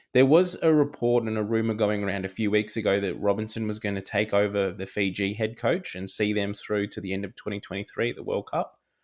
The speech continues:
um, which would give him that exposure and that, um, experience at the international level, like you were talking about.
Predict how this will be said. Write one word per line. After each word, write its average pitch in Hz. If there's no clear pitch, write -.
um, 104
which 110
would 107
give 113
him 110
that 98
exposure 101
and 104
that, 92
um, 98
experience 110
at 101
the 117
international 113
level, 123
like 104
you 107
were 104
talking 113
about. 160